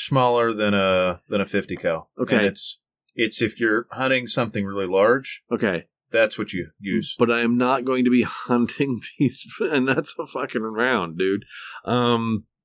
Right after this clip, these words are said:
Speaker 2: I'm not gonna be hunting these black bears. They're just, they're just nuisance animals that need to be off the property. So I think a sounder will do just fine. Um,
Speaker 1: I'm not saying hunting. I'm just,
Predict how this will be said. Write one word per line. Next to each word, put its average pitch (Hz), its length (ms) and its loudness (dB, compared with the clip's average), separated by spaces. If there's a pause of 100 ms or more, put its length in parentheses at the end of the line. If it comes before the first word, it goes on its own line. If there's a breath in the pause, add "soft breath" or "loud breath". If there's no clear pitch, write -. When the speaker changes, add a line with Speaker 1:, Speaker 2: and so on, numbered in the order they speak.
(120)
Speaker 2:
I'm 127 180 2
not 170 240 0
gonna 156 140 0
be 143 120 2
hunting 120 440 0
these 107 220 0
black 131 320 0
bears. 82 440 -4
They're 98 220 2
just, 104 580 -4
they're 113 140 0
just 110 320 -4
nuisance 110 680 -2 (160)
animals 101 560 0
that 98 280 -2
need 101 260 -2
to 101 60 0
be 98 180 2
off 92 180 -2
the 82 100 -6
property. 85 520 -2
So 85 420 -6 (120)
I 87 100 -4
think 90 260 -8
a 87 40 -14
sounder 90 440 -6
will 95 120 -4
do 101 180 -4
just 101 220 -8
fine. 76 220 -8 (880 soft breath)
Um, 95 640 0 (720 soft breath)
Speaker 1:
I'm - 120 0
not - 140 -4
saying 175 260 2
hunting. 120 360 -2
I'm 87 120 -6
just, 98 260 -4